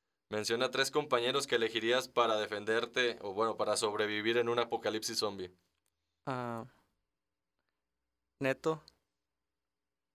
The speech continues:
Speaker 2: Carlos y Gibran.
Speaker 1: Bien, entonces ahora, si pudieras viajar en el tiempo para jugar con el jugador que sea,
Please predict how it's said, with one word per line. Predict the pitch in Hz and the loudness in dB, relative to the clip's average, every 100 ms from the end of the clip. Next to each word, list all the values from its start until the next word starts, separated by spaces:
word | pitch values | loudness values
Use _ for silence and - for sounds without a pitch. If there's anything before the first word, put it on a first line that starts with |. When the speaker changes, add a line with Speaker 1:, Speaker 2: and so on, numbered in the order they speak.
| _ _ _ _ | _ _ _ _
Speaker 2:
Carlos | - 127 135 147 - - - _ | 2 4 4 -2 -2 -10 -14 _
y | 120 117 113 110 107 104 104 104 104 104 - _ _ _ _ _ _ _ _ _ _ _ _ _ _ _ _ _ _ _ - | -4 -2 -4 -4 -6 -6 -8 -8 -8 -12 -16 _ _ _ _ _ _ _ _ _ _ _ _ _ _ _ _ _ _ _ -8
Gibran. | 113 113 - _ _ _ _ _ _ _ _ _ - | -6 -8 -12 _ _ _ _ _ _ _ _ _ -4
Speaker 1:
Bien, | 107 101 | -2 -2
entonces | 95 95 107 113 - | -4 -6 -6 -6 -4
ahora, | 107 101 117 101 - | 0 2 4 2 -4
si | 107 | -12
pudieras | 101 107 117 135 | -4 0 0 0
viajar | 123 107 127 | 0 2 2
en | 139 | 0
el | 131 113 | -4 -4
tiempo | 123 127 147 | -4 -4 -2
para | - 113 | 0 0
jugar | 117 113 120 | 2 0 2
con | 131 117 | -2 -2
el | 107 98 | -6 -6
jugador | 110 104 117 - | -2 2 2 2
que | 131 | 0
sea, | - 135 180 | 2 2 0